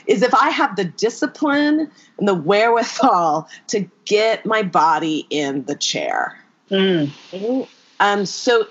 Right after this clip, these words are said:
Speaker 1: that still requires a level of disciplined attention, focus, dedication,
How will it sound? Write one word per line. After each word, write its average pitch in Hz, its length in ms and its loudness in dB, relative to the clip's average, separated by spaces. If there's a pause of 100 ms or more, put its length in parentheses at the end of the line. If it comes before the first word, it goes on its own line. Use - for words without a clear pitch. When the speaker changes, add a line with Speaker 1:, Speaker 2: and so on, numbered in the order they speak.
Speaker 1:
that 208 300 2
still 339 480 0
requires 214 920 0
a 175 80 0
level 175 640 0
of 151 220 -6
disciplined 185 840 -2
attention, 170 920 0 (460)
focus, 190 500 0
dedication, 180 1120 0